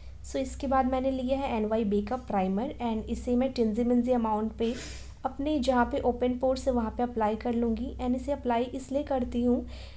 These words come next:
ताकि मेरा makeup काफ़ी long lasting हो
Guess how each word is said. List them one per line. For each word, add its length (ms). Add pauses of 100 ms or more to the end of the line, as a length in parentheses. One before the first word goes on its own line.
(160)
ताकि 300
मेरा 240
makeup 520
काफ़ी 320
long 360
lasting 460
हो 200